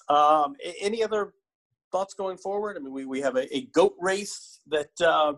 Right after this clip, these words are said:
did not change much. I mean, Nadal obviously tied Roger Federer, Djokovic three behind, Serena Williams still at twenty-three majors. We have, you know, talented young players who now are at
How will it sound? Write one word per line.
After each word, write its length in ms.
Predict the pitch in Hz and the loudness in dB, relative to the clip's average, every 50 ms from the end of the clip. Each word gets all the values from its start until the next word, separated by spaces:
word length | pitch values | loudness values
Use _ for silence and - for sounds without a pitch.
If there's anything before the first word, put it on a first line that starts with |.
| 135 _ | -6 _
did 120 | - 165 165 | -14 -6 -4
not 200 | 214 233 233 - | -2 -2 -4 -6
change 340 | - - 240 226 208 160 151 | -10 -12 -12 -10 -10 -12 -10
much. 320 | 165 190 170 160 - - - | -8 -8 -8 -8 -10 -14 -16
I 40 | 170 | -14
mean, 100 | 156 151 | -12 -12
Nadal 360 | 131 - 135 127 131 135 131 | -8 -6 -4 -2 -2 -4 -4
obviously 440 | 127 123 127 127 - 120 117 113 110 _ _ _ _ _ _ _ _ _ | -6 -10 -12 -14 -12 -14 -14 -14 -18 _ _ _ _ _ _ _ _ _
tied 260 | - 147 131 135 135 139 | -2 0 0 0 0 0
Roger 280 | 135 127 127 127 117 110 - | 0 -2 -2 -2 -8 -2 0
Federer, 360 | 190 185 185 190 180 170 165 - _ _ _ _ _ _ _ _ - - _ _ - | 2 2 2 0 -2 -4 -6 -8 _ _ _ _ _ _ _ _ -20 -20 _ _ -2
Djokovic 400 | 143 139 - - 120 117 - - | -2 -2 -2 -4 -10 -12 -12 -10
three 180 | - 123 120 | -6 -6 -4
behind, 480 | 120 113 101 - 180 180 170 165 147 135 | -4 -4 -2 0 0 2 2 0 -2 -2
Serena 320 | - - 127 127 135 135 | -6 -10 -8 -6 -6 -4
Williams 440 | 123 131 170 180 180 160 151 139 - | 2 2 4 4 4 2 0 -2 -6
still 260 | - - - 147 131 | -10 -6 -4 -4 -4
at 80 | 123 - | -6 -8
twenty-three 400 | - - 143 135 123 117 113 117 139 | -8 -8 -8 -8 -8 -12 -16 -8 0
majors. 500 | 196 220 220 180 160 165 151 131 120 - - | 2 2 2 2 0 -2 -2 -2 -4 -8 -14
We 100 | 123 120 | -14 -2
have, 300 | - 139 131 131 123 113 110 - - - - _ _ _ _ _ _ _ _ _ _ _ _ _ _ _ _ - | 2 4 4 4 4 0 -4 -12 -20 -20 -20 _ _ _ _ _ _ _ _ _ _ _ _ _ _ _ _ -10
you 100 | 120 110 | -8 -8
know, 140 | 92 73 - _ _ _ _ _ _ _ _ _ | -8 -10 -12 _ _ _ _ _ _ _ _ _
talented 540 | - - 131 160 165 165 160 156 147 139 135 - _ _ | -2 0 2 2 2 0 -2 -4 -6 -6 -10 -16 _ _
young 260 | - 135 147 160 165 156 | 2 4 4 4 2 0
players 540 | - 165 170 175 170 170 165 156 156 - | -2 0 0 0 -2 -4 -6 -6 -8 -6
who 320 | - 160 143 139 139 135 135 _ _ _ _ _ 123 | -6 -6 -6 -6 -8 -10 -14 _ _ _ _ _ -10
now 280 | 127 131 131 139 143 147 | -4 -2 0 0 0 -2
are 100 | 139 131 | -4 -6
at 140 | 123 123 123 | -6 -8 -10